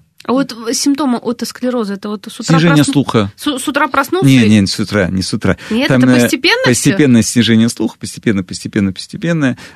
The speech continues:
Speaker 2: Один из симптомов — шум, м, который не всегда бывает, э, патогномоничным. У кого-то есть, у кого-то нет. Вот, то есть шум, э, шум — это все-таки
Speaker 1: Мгм.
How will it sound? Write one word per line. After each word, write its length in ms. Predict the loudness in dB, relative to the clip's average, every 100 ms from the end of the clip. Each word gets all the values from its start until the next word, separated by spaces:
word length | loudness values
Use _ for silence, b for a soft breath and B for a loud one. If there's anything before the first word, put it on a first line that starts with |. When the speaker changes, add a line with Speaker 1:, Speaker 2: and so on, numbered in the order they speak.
| -6
Speaker 2:
Один 340 | 0 4 4
из 80 | 2
симптомов — 480 | 0 -2 0 0 -2 -6
шум, 400 | -18 -2 0 0 -4 b b _
м, 520 | -10 -8 -6 -8 -10 -8
который 720 | -6 -2 0 0 0 -2 -8 -16 -20
не 420 | -10 0 4 4
всегда 580 | 4 2 2 2 2 2
бывает, 720 | 2 2 4 4 4 2 0 0
э, 360 | 2 4 2
патогномоничным. 840 | 0 -4 -2 0 2 2 2 2 2
У 60 | 2 _
кого-то 340 | -4 -2 0 0
есть, 280 | 0 0 -4
у 40 |
кого-то 340 | -2 -2 0
нет. 320 | 0 0 0 -8 B B B
Вот, 160 | -4 0
то 60 | 2
есть 280 | 0 -2 -8
шум, 320 | -2 0 0
э, 140 | -2 -8 B B B _
шум — 260 | 0 2 4
это 120 | 2
все-таки 600 | 2 0 -2 -4 2 2 0 B B B B _ -12
Speaker 1:
Мгм. 280 | -8 -8